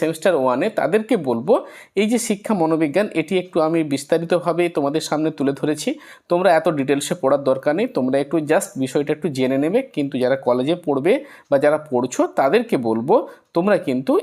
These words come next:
এই বিষয়টি বিস্তারিতভাবেই তোমাদেরকে জানতে হবে। চলো শুরু করা যাক আজকের ভিডিও। বলছে শিক্ষা মানব উন্নয়নের একটি ভিত্তিবস্তু যা ব্যক্তিগত বৃদ্ধি, সামাজিক সংগতি, অর্থনৈতিক অগ্রগতির অনুঘটক হিসেবে কাজ করে।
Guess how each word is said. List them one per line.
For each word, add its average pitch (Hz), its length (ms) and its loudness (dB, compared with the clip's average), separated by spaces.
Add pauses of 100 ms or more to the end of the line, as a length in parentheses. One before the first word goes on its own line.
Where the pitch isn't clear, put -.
(140)
এই 123 160 0
বিষয়টি 120 340 -4 (120)
বিস্তারিতভাবেই 123 720 -2
তোমাদেরকে 110 360 -2 (100)
জানতে 104 320 -2
হবে। 101 140 -6 (580)
চলো 113 260 2
শুরু 214 180 2
করা 208 160 4
যাক - 120 0 (100)
আজকের - 340 -2
ভিডিও। - 220 -6 (340)
বলছে 214 180 2 (120)
শিক্ষা 226 360 0
মানব 180 260 2
উন্নয়নের 208 320 2
একটি 185 100 2 (100)
ভিত্তিবস্তু 165 460 0 (120)
যা 139 140 4
ব্যক্তিগত 160 420 0
বৃদ্ধি, 151 260 -2 (100)
সামাজিক 123 360 -2
সংগতি, 156 360 0
অর্থনৈতিক 135 400 0
অগ্রগতির 131 480 0
অনুঘটক 127 400 -2
হিসেবে 196 300 -2
কাজ 127 180 0
করে। - 140 -10